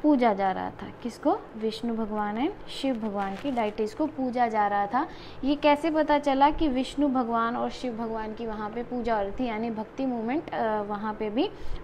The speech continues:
फॉलो किया जा रहा था, भक्ति वहाँ पे भी arise हो गई थी? तो वो पता चला temple से। वहाँ कुछ ऐसे temples मिले जो, अ, kings के द्वारा वहाँ पर बनवाए गए थे।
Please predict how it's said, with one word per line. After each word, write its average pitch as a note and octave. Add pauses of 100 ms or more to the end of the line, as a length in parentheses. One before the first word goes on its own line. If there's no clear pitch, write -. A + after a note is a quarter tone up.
फॉलो D4
किया B3+
जा G3+
रहा G#3
था, C4
भक्ति B3
वहाँ G#3+
पे A3
भी B3
arise A#3
हो G#3
गई G#3
थी? D4+ (440)
तो F4
वो F4+
पता C#4+
चला C#4
temple G#3+
से। F3+
वहाँ A3
कुछ B3
ऐसे A3+
temples B3
मिले B3+ (1120)
जो, C#4+
अ, - (460)
kings D4+
के D4+
द्वारा A#3+
वहाँ A3
पर A#3+
बनवाए G#3
गए F3 (140)
थे। F3